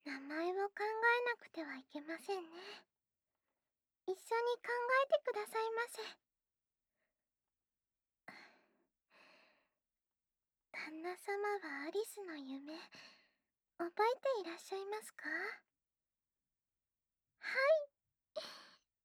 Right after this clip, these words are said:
子供十人です。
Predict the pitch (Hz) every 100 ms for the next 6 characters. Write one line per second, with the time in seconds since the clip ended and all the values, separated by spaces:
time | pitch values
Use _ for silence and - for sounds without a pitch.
0 | - - 370 403 427 453 427 - 403 480
1 | 587 659 480 - _ _ _ _ - 480
2 | 494